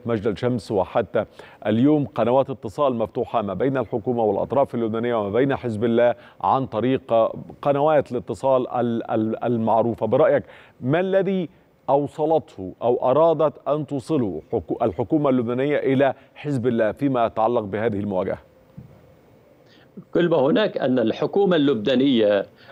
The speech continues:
Speaker 2: آه، تنقل، آه، برسائل خ-، من الخارج للحزب على أساس
Speaker 1: مم.
Speaker 2: تهدئة الوضع،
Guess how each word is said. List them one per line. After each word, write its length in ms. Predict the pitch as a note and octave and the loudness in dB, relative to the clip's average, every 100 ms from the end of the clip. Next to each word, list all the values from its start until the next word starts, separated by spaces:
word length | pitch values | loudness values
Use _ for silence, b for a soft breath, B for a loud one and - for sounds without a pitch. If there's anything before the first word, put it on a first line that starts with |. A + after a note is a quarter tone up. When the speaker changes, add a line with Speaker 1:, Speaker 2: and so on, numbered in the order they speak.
| - | -2
Speaker 2:
آه، 260 | B2 A#2+ A#2+ | 2 4 2
تنقل، 640 | A#2+ G#3 F#3 - E3+ E3 | 0 0 0 0 2 2
آه، 280 | D#3 D3+ D3+ | 4 4 2
برسائل 720 | C3+ D#3+ D#3+ - G#3+ F3+ D#3+ | 2 2 0 2 2 4 2
خ-، 140 | C3 F#3 | 0 0
من 440 | F3 D3 D3+ F#3+ | 2 2 2 2
الخارج 680 | F#3 D3+ - D3+ C3 C#3 C3 | 2 0 -2 0 2 0 0
للحزب 1080 | D#3+ G#3+ G3+ F#3 E3+ D#3 D3 C#3 F3+ A#2+ G#2+ | 0 2 2 2 4 4 2 0 -2 -2 -2
على 280 | C3+ D#3 | 0 0
أساس 380 | D#3 E3 C#3 - | -2 -2 -2 -2
Speaker 1:
مم. 60 | D3+ C3+ | 0 2
Speaker 2:
تهدئة 300 | A2 E3 - | 2 0 0
الوضع، 420 | B2 C3+ D3 C#3 | 0 0 0 -2